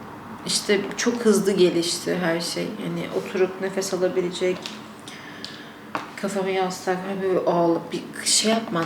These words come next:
lazım, içindekini bir atman lazım. Bende de şöyle bir şey var. "Aman, aman, aman, aman, aman, aman, aman Demir bir şey. Aman, aman Demir eksik kalmasın." Böyle bir şey var.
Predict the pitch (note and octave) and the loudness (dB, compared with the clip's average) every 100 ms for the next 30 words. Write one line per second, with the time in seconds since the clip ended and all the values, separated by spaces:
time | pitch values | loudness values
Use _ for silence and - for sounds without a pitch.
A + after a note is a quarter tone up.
0 | D3 - E3+ - E3+ - - E3+ F3 F#3 | -2 -4 -4 -6 -6 -4 -4 -4 -4 -4
1 | F3+ F3+ F#3 F3+ F3 D#3+ D#3+ G#3+ A3+ G#3 | -4 -4 -4 -2 -2 -2 -4 0 2 4
2 | G3+ G#3 G3+ F#3+ - - - - A#3 A#3 | 2 2 4 4 2 -4 0 2 4 6
3 | G#3 E3+ D#3+ D#3+ D#3 - A#3 B3 A#3+ A3+ | 4 2 -2 -4 -6 -4 0 2 2 0
4 | G#3 F#3+ E3+ D#3+ F3 E3 E3 E3 - - | 0 0 0 0 0 2 0 0 -2 -2
5 | A#3 C#4 B3+ A#3+ A#3 G#3+ G#3 G3 F#3+ - | 0 4 4 4 4 2 2 4 2 0
6 | - - F#3 E3+ F3 - - G#3+ F#3 F3+ | -8 -6 -4 -2 -2 -6 -2 2 2 2
7 | - F#3 G3+ A3+ | -2 0 0 0